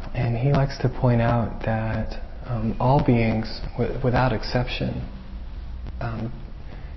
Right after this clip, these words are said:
at their core, uh, desire f-, happiness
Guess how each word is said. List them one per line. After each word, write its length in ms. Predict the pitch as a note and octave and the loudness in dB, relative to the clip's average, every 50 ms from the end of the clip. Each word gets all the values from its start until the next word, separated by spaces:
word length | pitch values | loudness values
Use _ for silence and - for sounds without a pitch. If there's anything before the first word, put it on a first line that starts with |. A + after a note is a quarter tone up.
| - - - | -10 -6 -2
at 180 | A#2+ A#2 - - - | -2 -2 -2 0 0
their 260 | B2 A2+ G#2+ G#2+ A#2 - - | 2 2 2 2 0 -4 -4
core, 540 | - - - - C#3 C#3+ C#3 B2 A2+ G#2+ - - - - - - - - - - | -6 -2 0 2 4 6 6 6 6 4 2 -2 -8 -8 -8 -8 -8 -8 -6 -4
uh, 160 | A2+ G#2+ A#2 A#2+ - | -4 -4 -4 0 2
desire 400 | - A#2+ - A#2 A2+ A#2+ B2 A#2+ | 2 4 4 4 4 4 4 4
f-, 320 | A#2+ - - - - - | 2 0 -4 -6 -6 -4
happiness 760 | - - - C3 C3 - D3 C#3+ C#3 D#3 D3+ - - - - | -2 0 2 2 2 4 4 4 4 2 0 -2 -6 -6 -6